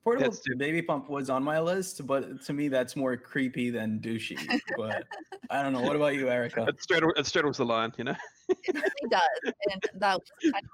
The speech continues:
Speaker 3: my thing. I had the portable baby pump on there because that is just, it, yeah, no.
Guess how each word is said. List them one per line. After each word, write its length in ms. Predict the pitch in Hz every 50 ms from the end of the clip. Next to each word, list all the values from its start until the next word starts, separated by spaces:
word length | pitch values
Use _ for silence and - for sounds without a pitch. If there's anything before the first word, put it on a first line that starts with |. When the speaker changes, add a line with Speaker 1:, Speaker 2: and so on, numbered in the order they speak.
| 160 160
Speaker 3:
my 60 | 196 -
thing. 180 | - 160 156 - - _ -
I 200 | 180 180 - 185
had 300 | 185 202 185 202 202 208
the 80 | 254
portable 480 | 247 - - 285 240 196 254 196 240 214
baby 300 | 190 202 208 - 220 175
pump 280 | - - 185 170 160 -
on 180 | 151 160 151 151
there 200 | 143 147 151 156
because 360 | 175 170 175 - 185 156 165 165 -
that 220 | - 160 165 170 175
is 100 | 190 -
just, 240 | - 170 175 175 - _ _
it, 340 | - - - - - 175 - _ _ _ _ _ _ _ _ -
yeah, 280 | 185 196 180 151 147 175
no. 260 | 175 165 151 165 185